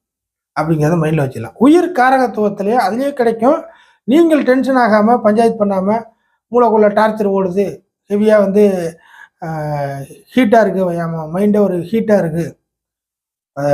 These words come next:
பிளட்டெல்லாம் தாறுமாறா இயங்குது அப்படிங்கிற மாதிரி போய் டென்ஷன் ஆகி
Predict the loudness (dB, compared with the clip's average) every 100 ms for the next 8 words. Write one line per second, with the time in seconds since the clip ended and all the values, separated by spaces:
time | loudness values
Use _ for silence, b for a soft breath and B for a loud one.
0 | 0 0 0 2 4 4 2 0 0 2
1 | 2 2 0 -2 -6 -8 -6 -4 -4 -4
2 | -4 -4 -6 -4 -2 -2 0 -2 0 0
3 | -2